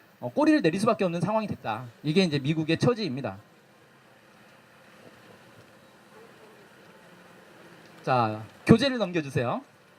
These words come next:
아, 이거 교재 가지고 수업하니까 참 좋네요. 자, 그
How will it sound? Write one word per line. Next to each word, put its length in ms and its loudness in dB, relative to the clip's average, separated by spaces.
아, 140 0
이거 160 2
교재 260 0
가지고 280 0
수업하니까 340 -2
참 140 -6
좋네요. 420 -4
자, 220 -6
그 60 0